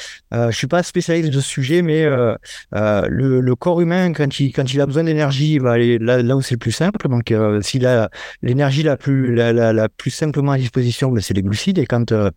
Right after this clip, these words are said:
quand il en a à disposition, il va, il va servir, euh, il va servir. Donc ça, c'est clair.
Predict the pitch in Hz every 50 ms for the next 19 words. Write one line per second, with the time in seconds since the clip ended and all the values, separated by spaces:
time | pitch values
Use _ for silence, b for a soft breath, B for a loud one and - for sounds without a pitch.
0 | B B B B - - 131 135 - 135 131 127 131 131 127 123 120 - - 131
1 | 120 120 117 113 - - 180 196 185 165 135 135 131 127 123 120 123 123 - -
2 | 131 120 120 147 190 190 170 147 135 127 120 120 120 117 117 117 117 117 110 B
3 | B B B B B - - 127 117 135 139 - - 160 135 120 101 85 90 101
4 | 104 - - 131 - - 110 104 147 190